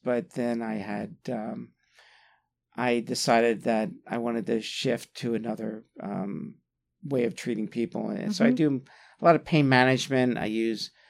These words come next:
Speaker 1: uh, homeopathy in my practice. I use electrical current therapy in my practice.
Speaker 2: Let's
Speaker 1: Um,
Speaker 2: explain what homeopathy is.
Speaker 1: You know, homeopathy is, you know, basically it,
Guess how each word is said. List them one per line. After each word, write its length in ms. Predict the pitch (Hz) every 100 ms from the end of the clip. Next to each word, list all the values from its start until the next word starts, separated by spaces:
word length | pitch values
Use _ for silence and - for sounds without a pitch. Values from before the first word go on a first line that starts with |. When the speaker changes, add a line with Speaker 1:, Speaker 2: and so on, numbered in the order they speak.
| _ -
Speaker 1:
uh, 180 | 110 101
homeopathy 720 | 131 123 123 123 120 120 123
in 80 | 120
my 140 | 113
practice. 760 | 113 - 117 110 113 110 110 -
I 80 | 104
use 240 | 110 110
electrical 480 | 113 113 - - -
current 400 | - 117 110 -
therapy 440 | 127 120 120 117
in 80 | 117
my 140 | 113 101
practice. 720 | - 113 104 - 113 - - _ - - - _ _
Speaker 2:
Let's 560 | - 120 113 - 220 214
Speaker 1:
Um, 80 |
Speaker 2:
explain 280 | 233 - 214
what 100 | 185
homeopathy 720 | 185 175 156 143 127 - 92 -
is. 140 | - - - - - _
Speaker 1:
You 80 | 196
know, 120 | 185
homeopathy 680 | 214 240 220 190 185 147 147
is, 280 | 135 - -
you 140 | - 143
know, 140 | 123
basically 680 | 131 131 131 123 127 120 113
it, 260 | 131 -